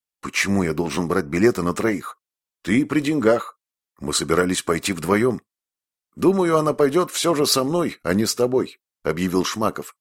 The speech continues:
То, что ты целыми днями оттираешься у ее прилавка,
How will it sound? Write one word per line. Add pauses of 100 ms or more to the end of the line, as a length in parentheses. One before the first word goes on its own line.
(440)
То,
что
ты
целыми
днями
оттираешься
у
ее
прилавка,